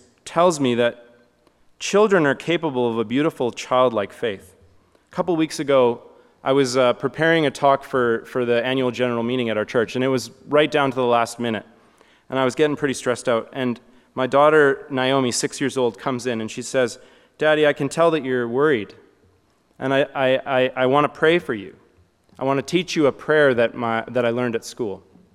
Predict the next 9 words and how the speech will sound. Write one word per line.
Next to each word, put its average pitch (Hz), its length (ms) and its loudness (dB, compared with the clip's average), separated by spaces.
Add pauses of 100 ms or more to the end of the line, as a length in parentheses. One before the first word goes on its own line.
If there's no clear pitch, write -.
(1300)
And 127 160 -6
so 135 260 2
she 131 180 -6
said, 131 300 2
"I 139 60 -4
want 156 220 0
you 165 80 -4
to 135 200 -2 (220)
imagine 147 680 -6